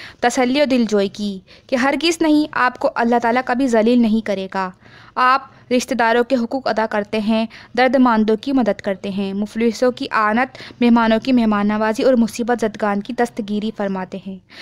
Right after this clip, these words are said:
ये अल्फाज एक तरफ नबी पाक की सीरत का जामा नक्शा और अखलाक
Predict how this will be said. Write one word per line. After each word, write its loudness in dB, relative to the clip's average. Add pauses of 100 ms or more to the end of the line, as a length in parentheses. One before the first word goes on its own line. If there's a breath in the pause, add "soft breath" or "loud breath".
(220 loud breath)
ये 4
अल्फाज 2
एक 2
तरफ -2
नबी 2
पाक -2
की -4
सीरत -2
का 0
जामा 0
नक्शा -2
और 2
अखलाक -4